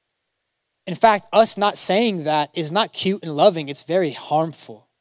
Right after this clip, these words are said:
Especially if you and I really, in this moment, you're not just here to listen to me, you're here to, you're here to re-, reprocess this information for your own life. Do you believe that God is the one true God?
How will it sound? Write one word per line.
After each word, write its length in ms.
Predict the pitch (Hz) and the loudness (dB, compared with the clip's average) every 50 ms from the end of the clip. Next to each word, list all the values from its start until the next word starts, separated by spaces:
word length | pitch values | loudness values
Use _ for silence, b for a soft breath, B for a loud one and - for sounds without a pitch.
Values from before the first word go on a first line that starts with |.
| _ _ _ _ _ _ _ _ _ _ _ _ _ _ _ _ _ _ _ _ _ _ _ _ _ _ _ _ _ - | _ _ _ _ _ _ _ _ _ _ _ _ _ _ _ _ _ _ _ _ _ _ _ _ _ _ _ _ _ -8
Especially 680 | - - - - 277 285 - - 220 202 175 143 143 | -8 -2 2 4 4 4 2 0 -2 -2 -2 -2 -4
if 100 | 151 143 - | -6 -6 -4
you 200 | 185 226 254 240 | -4 -2 0 0
and 80 | 214 | 2
I 140 | 202 196 190 | 2 2 2
really, 580 | 170 151 151 180 226 269 233 196 170 156 156 185 | 2 2 4 6 6 6 6 4 2 2 0 0
in 80 | 214 | 0
this 200 | 254 277 - - 196 | 0 0 0 0 2
moment, 500 | 185 214 233 220 190 165 147 143 147 - | 4 4 4 4 2 -2 -6 -8 -10 -6
you're 120 | - 175 185 | -4 -2 0
not 160 | 208 233 240 | 0 0 -2
just 240 | - 240 190 - - | -2 -4 -4 -4 -2
here 160 | - 220 220 | -2 0 0
to 120 | 190 180 | 2 2
listen 280 | 170 180 190 180 - 196 | 2 2 2 0 0 -2
to 60 | 185 | -2
me, 100 | 175 165 | -2 -2
you're 160 | 147 151 170 | -4 -2 0
here 140 | 196 226 226 | 2 2 2
to, 140 | 196 165 B B B B | 2 -2 B B B B
you're 80 | - 185 | 0 2
here 100 | 208 226 | 2 4
to 180 | 190 196 165 139 143 | 4 2 0 -2 -2
re-, 340 | 147 165 196 226 233 226 B B B B B - | -2 0 0 2 0 -2 B B B B B -2
reprocess 680 | 190 220 - - - 226 226 220 - - 202 175 - | 0 0 2 4 6 6 6 4 2 0 -2 -2 0
this 160 | 202 208 196 | 0 0 0
information 480 | 214 202 170 190 185 190 190 - 185 185 | -2 -4 0 2 4 4 4 2 0 -6
for 160 | - - 202 202 | -2 0 2 4
your 160 | 190 180 170 | 4 4 4
own 240 | 165 185 190 185 160 | 4 2 2 2 2
life. 300 | 170 165 165 147 143 b b b b | 2 2 2 0 -4 b b b b
Do 100 | - 196 | -6 -2
you 360 | 196 190 196 226 294 330 330 | 0 2 6 8 8 8 8
believe 580 | 233 208 175 165 160 147 139 135 135 139 143 - _ _ _ | 6 4 2 2 2 2 0 -2 -4 -8 -12 -16 _ _ _
that 160 | - 160 156 | -6 -6 -2
God 260 | 143 170 165 165 170 160 | 2 4 6 6 6 4
is 120 | 151 139 | 2 0
the 100 | - 147 | 0 0
one 300 | 139 147 160 156 156 147 | 0 0 0 0 -2 -4
true 320 | - - - 165 147 135 | -8 -4 -2 -2 -2 -2
God? 280 | 135 139 123 117 110 | -2 -6 -8 -8 -10